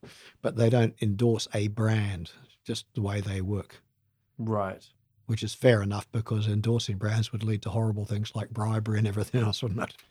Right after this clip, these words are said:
Speaker 2: Yeah, and it's particularly if there's one particular brand that kind of controls everything and there's a monopoly, then
Speaker 1: Exactly.
Speaker 2: you know, they can, um, basically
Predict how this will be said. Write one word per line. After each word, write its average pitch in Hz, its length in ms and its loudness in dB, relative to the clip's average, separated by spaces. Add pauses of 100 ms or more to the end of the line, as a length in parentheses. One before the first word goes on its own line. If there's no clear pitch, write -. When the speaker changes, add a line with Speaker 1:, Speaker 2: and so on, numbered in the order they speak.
(120)
Speaker 2:
Yeah, 120 480 6
and 113 180 2
it's - 200 -8
particularly 143 480 0
if 113 100 -4
there's 110 200 -4
one 107 240 -2
particular 110 400 -8
brand 110 540 -4
that - 180 -10
kind 117 200 -8
of - 120 -16
controls - 420 -10
everything - 440 -12
and 120 140 -6
there's 110 120 -4
a 104 40 -10
monopoly, 104 680 -4
then - 300 -12 (100)
Speaker 1:
Exactly. 90 580 -8
Speaker 2:
you 113 80 -6
know, 101 160 -6
they 104 160 -6
can, 107 240 -8
um, 92 320 -8 (1040)
basically 113 640 -8